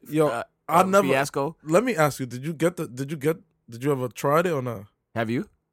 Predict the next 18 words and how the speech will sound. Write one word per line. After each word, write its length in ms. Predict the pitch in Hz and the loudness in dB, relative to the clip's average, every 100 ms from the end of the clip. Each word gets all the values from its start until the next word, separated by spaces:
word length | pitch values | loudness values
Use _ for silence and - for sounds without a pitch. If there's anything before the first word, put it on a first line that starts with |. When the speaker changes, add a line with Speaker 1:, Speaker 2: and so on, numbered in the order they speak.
| _ | _
Speaker 1:
Nah, 220 | 127 101 113 | -14 -12 -12
I 40 | |
haven't 180 | 123 117 | -12 -12
tried 240 | 135 127 | -10 -10
it 80 | 104 | -10
yet. 140 | 95 | -10
Speaker 2:
I 60 | 98 | -8
had 240 | 101 80 | -8 -12
it. 100 | - _ _ _ _ 127 | -16 _ _ _ _ -8
Speaker 1:
Is 80 | |
it, 160 | 135 135 143 | -6 -6 -6
is 100 | 135 | -4
it 100 | 135 | -2
wavy? 360 | 143 170 233 - _ _ _ _ _ _ _ _ _ _ _ _ _ - | 0 -2 -4 -10 _ _ _ _ _ _ _ _ _ _ _ _ _ -18
Speaker 2:
That 120 | 92 | -14
shit 140 | 104 | -12
is 100 | 90 | -12
heat. 220 | 85 64 | -14 -18